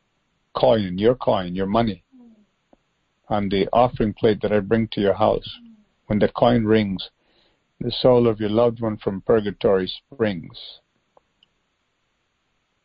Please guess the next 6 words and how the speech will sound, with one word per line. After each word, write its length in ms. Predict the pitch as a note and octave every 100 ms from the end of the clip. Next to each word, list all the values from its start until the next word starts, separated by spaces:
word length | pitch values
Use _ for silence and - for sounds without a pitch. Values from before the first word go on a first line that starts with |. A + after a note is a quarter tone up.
| _ _ _ _ _ _
Having 380 | - A2 A2+ A#2
this 140 | A2 - - _ _ _ _ _ B2+
idea 580 | B2 G#2+ D3+ C#3+ A#2 -
of 220 | A#2+ G#2
this 140 | A2 - B2
middle 420 | A#2 C3+ D3